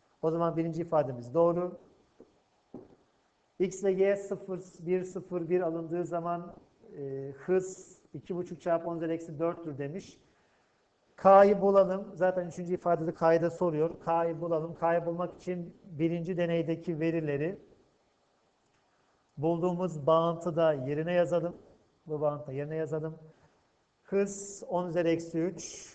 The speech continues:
K'yı bilmiyoruz. X'in derişimi sıfır, bir.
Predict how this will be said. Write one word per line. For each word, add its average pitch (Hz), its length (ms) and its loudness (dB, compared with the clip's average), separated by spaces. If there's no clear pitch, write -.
K'yı 170 440 4
bilmiyoruz. 170 720 -2
X'in 165 380 -10
derişimi 170 480 -6
sıfır, 156 600 -6
bir. 165 400 -4